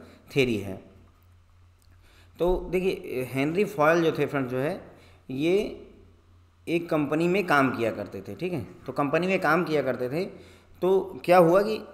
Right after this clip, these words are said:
थोड़ा सा इंटरेस्टिंग बातें यहाँ पर समझ लेंगे तो चीज़ें ज़रा सा जहन में रहेंगी, ध्यान में रहेंगी। तो हेनरी फॉयल जो है जिस कंपनी में काम करते थे उसकी स्थिति बहुत ख़राब थी, ठीक है, बहुत ज़्यादा स्थिति ख़राब थी। तो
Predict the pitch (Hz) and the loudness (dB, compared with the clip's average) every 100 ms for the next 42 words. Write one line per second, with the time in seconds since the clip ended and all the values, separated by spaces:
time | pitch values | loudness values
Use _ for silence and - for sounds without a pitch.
0 | - 165 180 180 170 165 156 175 156 151 | -6 0 2 2 0 -2 -4 -2 0 0
1 | 151 147 147 151 147 151 180 175 139 127 | -2 -2 -2 -2 -2 -2 -4 -6 -10 -10
2 | 139 151 143 143 143 131 120 127 131 147 | -4 0 2 2 0 -4 -6 -4 0 2
3 | 135 127 135 139 120 120 135 127 110 113 | 2 2 0 0 -2 0 2 2 -2 -4
4 | 123 185 - - - - 147 180 196 220 | -6 -6 -10 -20 -12 -6 0 0 2 2
5 | 180 180 175 165 185 180 180 156 175 170 | 6 6 6 4 2 0 -2 -2 -2 0
6 | 151 147 143 196 202 202 170 170 185 156 | 0 0 0 0 0 -2 -4 -2 -4 -4
7 | 127 156 - 117 98 95 - 101 - 156 | -2 -4 -2 -4 -4 -4 -10 -14 -10 -8
8 | 165 113 - - - _ 120 127 135 165 | -8 -10 -14 -20 -20 _ -6 -4 2 4
9 | 139 135 214 - - - - - - 143 | 4 2 -2 -6 -16 -20 -10 -8 -6 -6
10 | 156 117 120 127 120 156 190 - - - | -6 -6 0 0 0 -6 -6 -10 -20 -20
11 | - 180 190 185 | -4 0 2 -2